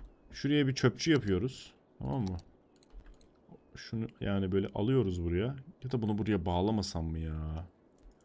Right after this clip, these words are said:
Onu da böyle farklı... Neyse. Yap bakayım şimdilik.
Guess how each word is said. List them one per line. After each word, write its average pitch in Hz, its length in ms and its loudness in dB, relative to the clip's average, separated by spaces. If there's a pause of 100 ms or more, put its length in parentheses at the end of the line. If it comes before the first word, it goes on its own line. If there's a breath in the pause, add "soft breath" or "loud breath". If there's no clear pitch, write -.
(960 soft breath)
Onu 107 300 2
da 101 60 2
böyle 104 220 4
farklı... 98 600 -4
Neyse. - 400 -2 (200)
Yap - 120 -10 (100)
bakayım - 240 -12
şimdilik. - 640 -8